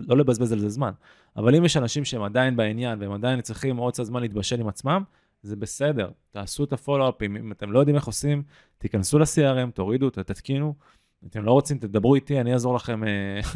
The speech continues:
<laughs> ל-, ל-, ל-, להטמיע C R M ב-, בהתאם לצרכים שלכם. על כל פנים, ואז אתם יודעים כבר לחזור לאנשים ולעשות את כל המכירות האלה. עכשיו, בואו נדבר במונחים פיננסיים, אוקיי? C R M, אנחנו משתמשים נגיד בפייפ דרייב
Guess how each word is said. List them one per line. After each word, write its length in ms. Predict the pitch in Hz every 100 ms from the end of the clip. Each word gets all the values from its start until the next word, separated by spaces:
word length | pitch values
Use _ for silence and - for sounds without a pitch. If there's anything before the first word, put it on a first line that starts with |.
| 120 _
<laughs> 320 | - _ -
ל-, 280 | 101 107 110
ל-, 340 | 107 107 104
ל-, 140 | 101 104
להטמיע 320 | 104 - 131
C 240 | - 127
R 40 | 123
M 100 | 120
ב-, 140 | 104
בהתאם 240 | 101 123
לצרכים 340 | 120 - 104 139
שלכם. 300 | 151 143 175 - - _ _ _ _
על 80 | 110
כל 120 | 185 180
פנים, 280 | 185 180 143 _ 101
ואז 340 | 123 139 156
אתם 160 | 147 135
יודעים 200 | 123 139
כבר 140 | 135
לחזור 320 | 110 95 127
לאנשים 420 | 131 117 - 147
ולעשות 340 | 127 101 113 113
את 80 | -
כל 200 | 117 110
המכירות 520 | 107 - 101 101 -
האלה. 120 | - -
עכשיו, 260 | - 117 101 _ - _
בואו 160 | 233 254
נדבר 120 | 233
במונחים 380 | 214 170 139 160
פיננסיים, 520 | - 117 113 - 98
אוקיי? 300 | 98 131 135 - _ _ _ -
C 100 | -
R 340 | 214 180 185
M, 40 | 175
אנחנו 220 | 151 165
משתמשים 300 | 147 131 143
נגיד 240 | 127 113
בפייפ 340 | 101 - 113 101
דרייב 260 | 98 101